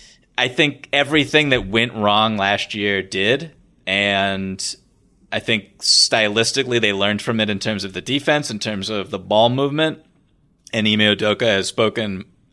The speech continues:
um, ad nauseum about the need to move the ball and share the ball. So I just, I just think that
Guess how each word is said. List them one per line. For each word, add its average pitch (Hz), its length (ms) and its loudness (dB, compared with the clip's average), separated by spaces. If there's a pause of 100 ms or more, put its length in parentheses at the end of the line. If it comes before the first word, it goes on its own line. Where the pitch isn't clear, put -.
(240)
um, 92 400 -4
ad 110 160 0
nauseum 104 440 -2
about 98 280 -2
the 98 80 -6
need 98 320 -6
to 110 100 -6
move 101 300 -6
the 101 80 -2
ball 101 320 2
and 92 100 -4
share 107 220 0
the 90 100 -6
ball. 101 460 -2 (340)
So 151 240 2
I 143 100 4
just, 175 280 -4
I 120 100 2
just 147 220 -2
think 147 240 -6
that 139 460 2